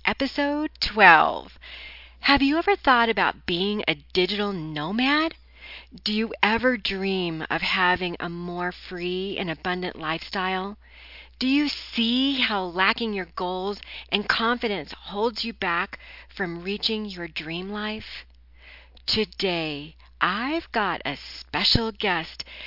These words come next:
and she and I are thrilled to be able to provide tips and empowerment to help you get to achieve the goals in your life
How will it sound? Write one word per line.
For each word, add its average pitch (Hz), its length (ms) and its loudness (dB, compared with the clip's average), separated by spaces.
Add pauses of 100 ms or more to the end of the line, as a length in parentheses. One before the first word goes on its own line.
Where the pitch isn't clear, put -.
(280)
and 185 300 -2
she 311 340 2
and 330 120 4
I 180 260 6
are 156 180 0
thrilled 196 640 2
to 214 80 -10
be 202 180 -2
able 226 240 0
to 254 80 -2
provide 208 520 2
tips - 440 4 (280)
and 285 480 4
empowerment 311 760 2 (300)
to 247 100 4
help 214 480 2
you 190 680 0 (480)
get 226 240 4
to 247 120 0
achieve 214 440 0
the 202 80 0
goals 233 680 2
in 170 100 -4
your 160 160 -4
life 147 380 -2